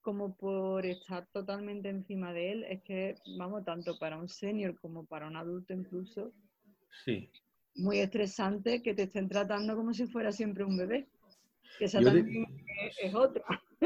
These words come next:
Speaker 2: Sí, sí, sí, sí, sí. Yo diría hasta que, hasta que
Speaker 1: Claro,
Speaker 2: creo
Speaker 1: sí.
Speaker 2: que casi, casi para mí la, la etapa más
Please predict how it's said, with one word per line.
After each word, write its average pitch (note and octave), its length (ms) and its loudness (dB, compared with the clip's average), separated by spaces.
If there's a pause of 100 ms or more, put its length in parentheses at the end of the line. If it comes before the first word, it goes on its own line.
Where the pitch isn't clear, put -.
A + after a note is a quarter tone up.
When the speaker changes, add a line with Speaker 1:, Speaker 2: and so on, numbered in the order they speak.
(120)
Speaker 2:
Sí, C3+ 680 8
sí, D#3+ 180 4
sí, D#3 160 4
sí, E3+ 140 2
sí. E3 320 4
Yo B2+ 160 10
diría F#3+ 260 10 (140)
hasta C3+ 220 6
que, C3 180 4
hasta B2 280 0
que A2 240 0
Speaker 1:
Claro, A3 200 4
Speaker 2:
creo E3 340 8
Speaker 1:
sí. - 80 2 (840)
Speaker 2:
que C3+ 100 -16
casi, C#3+ 380 6
casi D3+ 300 8
para F#3 240 10
mí D3 380 8
la, B2+ 440 4
la A#2 240 4
etapa E3 600 4
más D3 680 4